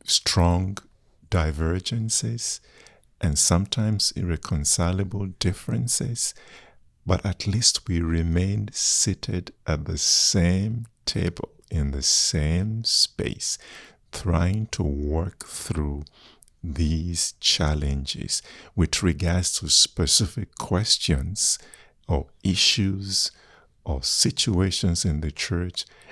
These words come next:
about which we thought differently.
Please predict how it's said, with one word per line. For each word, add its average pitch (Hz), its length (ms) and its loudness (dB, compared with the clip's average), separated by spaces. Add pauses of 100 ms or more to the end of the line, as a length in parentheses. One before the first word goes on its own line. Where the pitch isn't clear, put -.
(120)
about 143 420 0
which - 280 -4
we 139 340 0 (760)
thought - 460 -2 (220)
differently. - 580 0